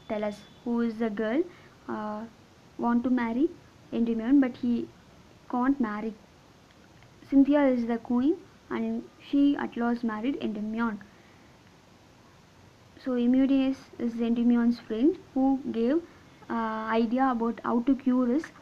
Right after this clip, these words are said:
spell. Okay. Semele is the lady in waiting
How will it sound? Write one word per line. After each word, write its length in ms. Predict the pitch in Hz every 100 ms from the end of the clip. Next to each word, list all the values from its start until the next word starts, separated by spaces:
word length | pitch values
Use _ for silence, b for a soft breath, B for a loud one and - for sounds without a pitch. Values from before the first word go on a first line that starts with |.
| B B B B -
spell. 380 | - - 233 214 - - -
Okay. 140 | 349 - - - - - - - - - -
Semele 500 | 269 277 277 277 285
is 180 | 240 226
the 140 | 247
lady 420 | 233 233 233 254
in 160 | 240 214
waiting 380 | 208 214 262